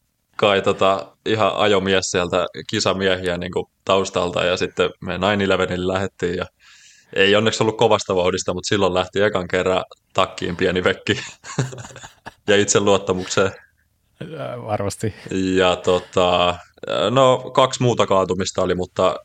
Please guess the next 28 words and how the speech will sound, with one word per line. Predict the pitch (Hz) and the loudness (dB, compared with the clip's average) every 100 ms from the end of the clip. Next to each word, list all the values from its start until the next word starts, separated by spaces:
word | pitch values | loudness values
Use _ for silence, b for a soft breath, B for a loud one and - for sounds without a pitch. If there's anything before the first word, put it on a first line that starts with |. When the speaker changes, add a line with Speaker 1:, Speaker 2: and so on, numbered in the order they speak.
| - | -6
Speaker 1:
ei | - 101 | 0 2
ollut | 120 - | 2 0
pahoja, | 92 90 85 85 | -2 -2 -2 -6
että, | - 53 - _ _ _ - | -8 -8 -8 _ _ _ -14
että | 98 95 | -12 -12
tota, | - - | -10 -10
Speaker 2:
Okei. | - 95 - _ | -10 -14 -20 _
Speaker 1:
ihan | 95 92 92 | -6 -6 -6
semmosia, | 95 98 92 92 98 _ _ b b b b b _ _ _ _ _ 226 233 _ _ _ _ - 50 | -8 -8 -6 -8 -8 _ _ b b b b b _ _ _ _ _ _ _ _ _ _ _ -18 -14
ei, | 50 - - | -10 -10 0
Speaker 2:
Joo. | 104 | 2
Speaker 1:
ei | |
käynyt | 95 95 95 | 2 2 0
mitenkään | 98 92 - | 0 0 2
pahemmin. | 95 85 82 b b _ _ _ - 104 | 2 0 -6 b b _ _ _ -18 -4
Speaker 2:
Joo, | 101 101 | 0 2
joo. | 92 87 B B | 2 -4 B B
Jo, | - - 104 135 - - | -16 -14 -4 -4 -4 -6
kun | 127 | -2
sä | - 117 | 4 6
ajoit | 131 107 98 | 6 2 -2
siellä, | - 101 90 90 104 - | -4 -2 0 -2 -6 -8
niin | 95 92 92 - | -6 -4 -4 0
oliko | 127 - | 0 0
sulla | 120 | -2
koko | 190 - 120 | -2 2 4
ajan | 95 87 | 4 0
sellainen | 90 90 87 90 | -2 0 0 -2